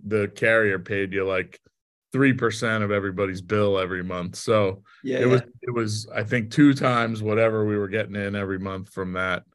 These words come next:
Speaker 1: or every year from that. So, uh, so I said, yes, I, you know, I took the che-,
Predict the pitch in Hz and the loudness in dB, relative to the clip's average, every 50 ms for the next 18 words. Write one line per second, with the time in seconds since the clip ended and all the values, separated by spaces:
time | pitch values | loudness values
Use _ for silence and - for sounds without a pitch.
0 | _ _ - 101 101 98 98 101 95 98 95 98 98 95 95 92 - 90 82 87 | _ _ -4 -2 0 2 2 0 0 -2 -2 -2 -2 -2 -2 -2 -4 -6 -6 -4
1 | 90 90 95 107 - - - - _ _ _ _ _ _ _ - - - 160 156 | -4 -6 -8 -10 -12 -20 -20 -20 _ _ _ _ _ _ _ -14 -4 2 6 8
2 | 151 147 139 135 135 127 123 117 110 107 110 - - - 143 131 131 131 131 147 | 8 8 8 8 8 8 8 6 4 2 0 -4 -6 0 2 2 2 2 0 -2
3 | 139 127 123 123 131 135 135 131 - 117 107 107 104 - - 107 107 107 101 98 | -2 2 4 4 4 4 2 0 -4 -4 -4 -4 -6 -8 -8 -6 -4 -2 -2 -2
4 | 98 98 - 110 107 107 104 104 110 - - | -4 -4 -4 -6 -6 -6 -8 -10 -10 -10 -12